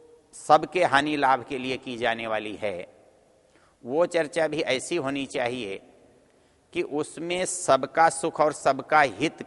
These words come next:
किसमें है, ये आपके विचार का मुख्य बिंदु होना चाहिए। जब हम सबके हित की, अधिकांश के हित की बात करते हैं, सर्वजन सुखाय और सर्वजन हिताय एक सिद्धांत है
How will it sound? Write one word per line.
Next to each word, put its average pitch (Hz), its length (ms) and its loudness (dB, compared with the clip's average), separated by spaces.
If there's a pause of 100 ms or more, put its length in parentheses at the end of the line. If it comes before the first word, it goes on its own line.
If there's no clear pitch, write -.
किसमें 156 460 -6
है, 131 200 -2 (640)
ये 151 160 -2
आपके 147 460 0
विचार 120 400 0
का 135 160 0
मुख्य 131 360 -6
बिंदु 117 320 -8
होना 101 260 -10
चाहिए। - 300 -16 (1400)
जब 170 160 4
हम 156 380 2
सबके 139 540 2
हित 147 280 -2
की, 147 260 -6
अधिकांश 123 600 -2
के 156 180 -4
हित 131 220 -6
की 151 180 -6
बात 120 280 4
करते 110 360 -2
हैं, 92 180 -14 (1160)
सर्वजन 160 720 0
सुखाय 131 540 0
और 135 320 0
सर्वजन 143 640 -2
हिताय 117 460 -2
एक 120 200 -8
सिद्धांत 110 600 -4
है 87 240 -10